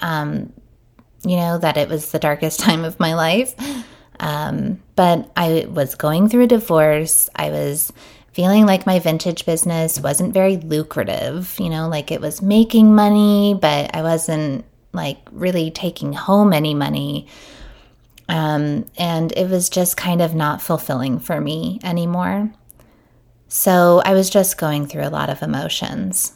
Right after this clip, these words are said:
Then I get this call from a recruiter, and they say, um, that, you know, "There's no fashion social media managers in Phoenix except for you."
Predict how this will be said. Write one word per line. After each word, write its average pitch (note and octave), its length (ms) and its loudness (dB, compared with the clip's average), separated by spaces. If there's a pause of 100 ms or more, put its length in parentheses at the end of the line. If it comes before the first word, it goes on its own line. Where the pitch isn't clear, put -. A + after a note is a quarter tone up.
(380)
Then A3+ 160 8
I B3 100 6
get A#3 300 2
this G3+ 200 4
call A3+ 360 4
from D3+ 340 -2
a E3 100 -4
recruiter, E3+ 640 -4 (300)
and F3+ 160 0
they D#3+ 160 -2
say, C#3+ 800 -2 (480)
um, C#3+ 720 -6 (160)
that, C#3+ 600 -4 (880)
you A3 120 6
know, F#3 240 4
"There's G3+ 280 0
no C#4 320 8
fashion G3+ 640 4
social F#3 320 2
media G#3 300 4
managers D#3+ 560 -2
in D#3+ 120 -4
Phoenix A3+ 480 4
except - 380 -6
for F3+ 100 0
you." G#3+ 520 2